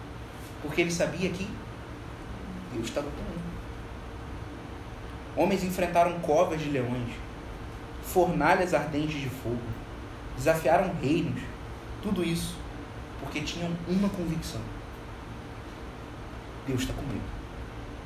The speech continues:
Yahvé tá comigo. Precisamos estabelecer com Deus, então, uma experiência de vida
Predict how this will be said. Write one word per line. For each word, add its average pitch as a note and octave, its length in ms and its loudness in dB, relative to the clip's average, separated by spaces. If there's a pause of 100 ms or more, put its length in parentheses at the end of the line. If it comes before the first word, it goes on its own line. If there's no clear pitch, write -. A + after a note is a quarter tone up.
(260)
Yahvé A2 420 6
tá A2+ 120 -2
comigo. D#3 300 -2 (2000)
Precisamos E3 360 2
estabelecer E3 600 2
com D#3+ 120 0
Deus, C#3+ 260 2
então, C3+ 400 0 (680)
uma B2 80 2
experiência D3+ 640 4
de C3+ 80 -2
vida B2+ 360 0